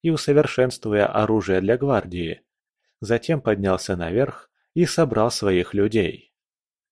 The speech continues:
«Так, господа», — сказал я, — «грузим все это добро в машины.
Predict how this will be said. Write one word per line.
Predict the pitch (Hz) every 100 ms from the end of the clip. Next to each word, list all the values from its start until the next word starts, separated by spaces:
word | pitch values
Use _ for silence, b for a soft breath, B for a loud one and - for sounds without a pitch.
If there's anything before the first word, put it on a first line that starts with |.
| _ _ _ -
«Так, | 151 151
господа», — | 104 104 - 135 143 90 - _ _ -
сказал | - 143 131 104 92
я, — | 104 95 85 - _ _ _ _ -
«грузим | 104 143 180 156 175
все | - - 123
это | 139 139 127
добро | 120 95 117 127
в |
машины. | 120 117 - 95 87 -